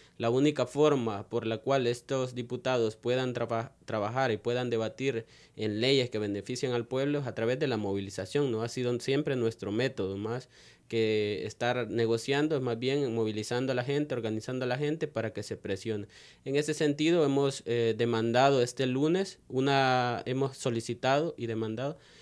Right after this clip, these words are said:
en primer lugar, una reunión para poder argumentar la necesidad que tiene la población de que en el Parlamento se pueda discutir una ley general de agua.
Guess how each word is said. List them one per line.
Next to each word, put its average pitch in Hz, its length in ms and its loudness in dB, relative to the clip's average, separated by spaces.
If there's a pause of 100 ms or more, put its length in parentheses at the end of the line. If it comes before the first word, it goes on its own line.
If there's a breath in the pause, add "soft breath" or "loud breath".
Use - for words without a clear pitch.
(260 loud breath)
en 123 100 -4
primer 143 300 4
lugar, 156 260 8
una 135 340 6
reunión 127 540 2
para 123 220 2
poder 120 240 2
argumentar 127 800 0
la 131 140 0
necesidad 120 720 0
que 117 140 -2
tiene 120 880 0
la 110 180 -6
población 117 720 0
de 127 380 -2 (140)
que 117 160 2
en 110 100 2
el 104 140 -2
Parlamento 123 560 -2
se 113 140 -4
pueda 123 240 0
discutir 135 500 -2
una 123 180 2
ley 110 200 0
general 101 380 -4
de 98 120 -8
agua. 98 260 -6